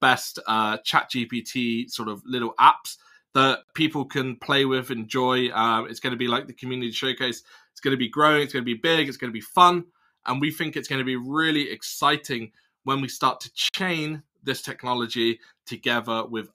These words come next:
other things within A I. So feeding these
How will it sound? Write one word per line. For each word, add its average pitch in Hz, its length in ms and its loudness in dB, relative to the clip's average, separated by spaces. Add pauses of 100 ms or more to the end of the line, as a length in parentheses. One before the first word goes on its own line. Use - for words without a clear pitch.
other 113 220 -2
things 107 400 -12
within 101 380 -8
A 107 160 -2
I. 101 260 2
So 104 400 -4 (400)
feeding 120 640 0
these 104 320 -8